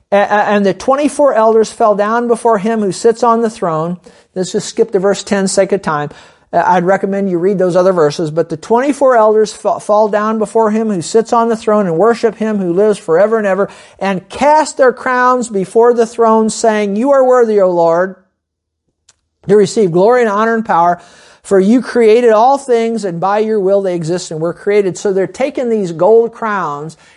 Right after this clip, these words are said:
and they're laying them at the Lord's feet and worshiping him. Where did they get the crowns? All right, here's where they got the crowns. Now, go, if you would, to Second Corinthians, the fifth chapter, because we're talking about the future,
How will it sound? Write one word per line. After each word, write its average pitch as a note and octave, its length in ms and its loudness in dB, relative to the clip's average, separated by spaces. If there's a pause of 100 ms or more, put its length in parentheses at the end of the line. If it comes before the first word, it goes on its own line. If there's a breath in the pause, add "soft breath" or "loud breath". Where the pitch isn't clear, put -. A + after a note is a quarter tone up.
and F#3+ 120 -4
they're F3+ 160 2
laying A#3 380 2
them A#3 300 -2
at F#3 480 -2
the F#3 100 0
Lord's F#3 380 2
feet F3 400 -6
and D#3+ 180 -8
worshiping F#3+ 600 -2
him. E3 280 -6 (280 soft breath)
Where A#3+ 340 2
did G#3 180 2
they E3 160 0
get G3 320 -2
the F#3 80 -8
crowns? D#3+ 640 -8 (640)
All G3+ 80 2
right, C3+ 240 0 (300)
here's B3+ 400 -2
where A#3+ 180 4
they G3+ 120 2
got F#3+ 180 0
the E3 100 -10
crowns. C3+ 440 -8
Now, F#3+ 340 -4 (1200)
go, G3 220 4
if C4+ 180 -2
you C#4+ 160 -4
would, F3 480 -2 (440)
to E3+ 140 -4
Second A3 480 -4
Corinthians, G#3 680 -2
the D3+ 80 -4
fifth G3+ 360 -6
chapter, F3 500 -2
because G3+ 580 -2
we're D#3+ 140 -2
talking A#3 520 -2
about F3 460 0
the - 60 -14
future, C#4+ 680 -4